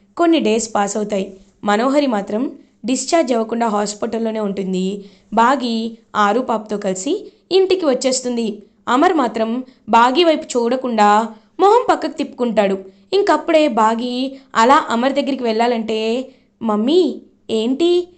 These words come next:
డాడీ కోపంగా ఉన్నారా?" అని అంటుంది. "అవును బుజ్జమ్మ, నేను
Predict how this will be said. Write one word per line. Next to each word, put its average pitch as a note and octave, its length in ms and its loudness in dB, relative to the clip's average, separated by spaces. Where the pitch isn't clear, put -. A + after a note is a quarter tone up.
డాడీ A3 340 2
కోపంగా D#4+ 520 0
ఉన్నారా?" A#3 600 0
అని F#4 160 4
అంటుంది. E4 640 0
"అవును A#3+ 280 -2
బుజ్జమ్మ, A#3 680 -2
నేను A#3+ 640 2